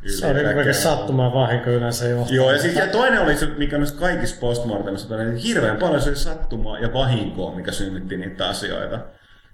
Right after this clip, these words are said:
Speaker 1: Ja sit esimerkiksi kuvittelee, että Maniac Mansion, niin että se, että siinä on seitsemän valittavaa pelihahmoa, josta kolme kerrallaan on mukaan, jotka vaikuttaa niihin puzzleihin ja loppuratkaisuihin. Jos kuvitellaan, että, jos kuvit-, porukka kuvittelee, että tää oli alusta loppuun asti suunniteltu juttu, niin on väärässä.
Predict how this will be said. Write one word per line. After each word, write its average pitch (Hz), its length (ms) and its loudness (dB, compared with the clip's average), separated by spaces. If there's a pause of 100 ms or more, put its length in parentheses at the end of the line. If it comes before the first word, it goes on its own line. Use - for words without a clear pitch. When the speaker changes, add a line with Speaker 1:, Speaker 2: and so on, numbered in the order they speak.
Speaker 1:
Ja 127 60 0
sit 131 140 2
esimerkiksi 131 340 2
kuvittelee, 151 460 2
että 120 160 0
Maniac 123 440 2
Mansion, 117 720 0 (440)
niin 127 200 -2
että 117 200 -2
se, 123 160 2
että 117 100 0
siinä 123 140 2
on 117 60 4
seitsemän 131 640 0
valittavaa 107 440 0
pelihahmoa, 92 1040 0
josta 107 320 -2
kolme 127 300 2
kerrallaan 98 440 -2
on 104 60 -4
mukaan, 117 360 0
jotka 107 160 -6
vaikuttaa 107 480 0
niihin 104 200 -4
puzzleihin 110 480 0
ja 104 80 0
loppuratkaisuihin. 90 1080 -2 (440)
Jos 117 120 0
kuvitellaan, 131 560 2
että, 120 160 0
jos 123 300 -2
kuvit-, 143 320 0
porukka 143 220 -2
kuvittelee, 131 460 0
että - 80 -4
tää 131 80 2
oli 127 120 4
alusta 139 360 2
loppuun 104 300 -2
asti 101 140 -4
suunniteltu 104 600 0
juttu, 117 380 0
niin 107 120 0
on 107 120 -2
väärässä. 107 640 0